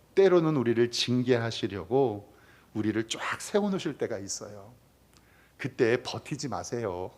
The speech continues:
<laughs> "나 열 대 맞겠다." 그러지 마시고 한 대 맞으면 떼굴떼굴떼굴 구르면서 "하나님 살려주세요. <laughs> 하나님 살려주세요." 그래야 우리가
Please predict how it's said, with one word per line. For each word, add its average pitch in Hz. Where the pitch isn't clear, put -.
<laughs> -
"나 120
열 160
대 233
맞겠다." 175
그러지 147
마시고 139
한 240
대 247
맞으면 147
떼굴떼굴떼굴 220
구르면서 170
"하나님 190
살려주세요. -
<laughs> -
하나님 151
살려주세요." -
그래야 104
우리가 98